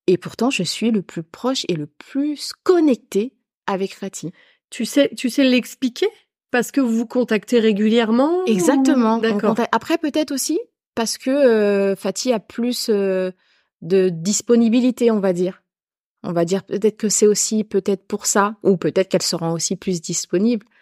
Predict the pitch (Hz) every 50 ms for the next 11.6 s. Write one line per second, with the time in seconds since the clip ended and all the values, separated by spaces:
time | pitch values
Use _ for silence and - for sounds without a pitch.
0 | _ _ _ _ _ 170 175 175 180 175 170 165 165 160 160 160 156 - - -
1 | 240 262 - - 240 - 247 - 214 - - 214 202 196 190 - _ - 214 208
2 | 202 180 190 180 170 180 175 - - 190 190 202 202 196 208 214 202 - - 202
3 | 202 202 185 165 160 160 - - - 202 202 - - - _ - - - - -
4 | - - _ - 170 175 170 170 - - 190 165 - - 202 175 180 180 190 190
5 | 180 - 220 202 190 175 170 160 165 180 180 175 156 185 208 226 220 214 196 185
6 | 190 190 196 190 202 196 - 196 185 185 180 - 196 185 180 190 208 202 - 196
7 | 180 - _ _ _ - - - - 170 175 175 165 - 185 156 160 160 156 175
8 | 196 208 214 208 208 - - - - - - 180 185 190 180 160 170 160 156 160
9 | 180 175 170 160 151 - - - 165 160 156 165 165 175 185 190 190 190 190 196
10 | 196 196 196 190 185 185 180 180 170 170 165 160 156 156 156 156 147 156 156 -
11 | - - 175 175 175 180 185 185 185 185 185 180